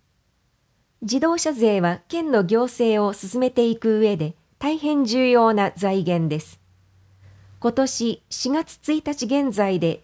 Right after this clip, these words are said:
自動車を所有されている方は、四月末にお送りしている納税通知書により、納期限までに納めていただきますよ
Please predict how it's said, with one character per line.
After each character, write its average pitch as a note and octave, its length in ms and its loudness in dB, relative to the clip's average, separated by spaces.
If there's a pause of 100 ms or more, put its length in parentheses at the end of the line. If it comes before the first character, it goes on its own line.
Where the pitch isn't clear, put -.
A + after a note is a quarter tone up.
(100)
自 A3+ 180 -4
動 D#4+ 180 0
車 G#3 200 0
を F3 120 0
所 A3+ 160 -2
有 C4+ 200 2
さ C4 140 -2
れ B3 100 2
て A#3 140 2
い A3+ 120 4
る A3+ 100 0
方 A3 260 -4
は、 D#3+ 160 -2 (640)
四 - 180 -4
月 D#4+ 280 -2 (140)
末 B3+ 120 -2
に G3 200 2
お G#3+ 120 2
送 A3+ 180 -2
り A3 80 0
し - 100 -6
て G#3 180 0
い G#3 100 4
る G3 220 0 (100)
納 C4 200 2
税 C4+ 240 2
通 B3+ 260 -4
知 - 100 -14
書 A#3+ 220 -2
に G3 120 2
よ E3+ 120 2
り、 E3+ 180 -4 (280)
納 D4+ 220 2
期 D#4 180 -4
限 B3+ 220 2
ま G#3+ 100 2
で F#3+ 100 2
に F3+ 120 4
納 C4 260 -2
め C4+ 80 -2
て A#3 100 2
い G3 100 2
た A3 100 -2
だ A3 140 -2
き A3 80 -6
ま A3 140 -2
す G3+ 160 -6
よ D#3 300 0